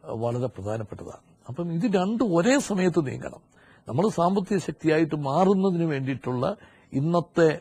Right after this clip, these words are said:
ആ മുന്നേറ്റം നമുക്ക് തുടരണം. അതേ അവസരത്തിൽ തന്നെ ഈ സാമൂഹ്യ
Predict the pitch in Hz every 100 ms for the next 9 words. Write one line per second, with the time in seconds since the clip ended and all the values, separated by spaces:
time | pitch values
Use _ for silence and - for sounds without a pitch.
0 | - 139 139 127 123 135 123 127 131 -
1 | _ _ _ - 120 110 113 - 110 107
2 | 135 151 233 _ _ _ _ - 147 254
3 | 214 190 233 233 226 180 170 156 254 -
4 | _ _ _ _ _ 156 233 285 - 180
5 | 208 226 220 - 226 214 208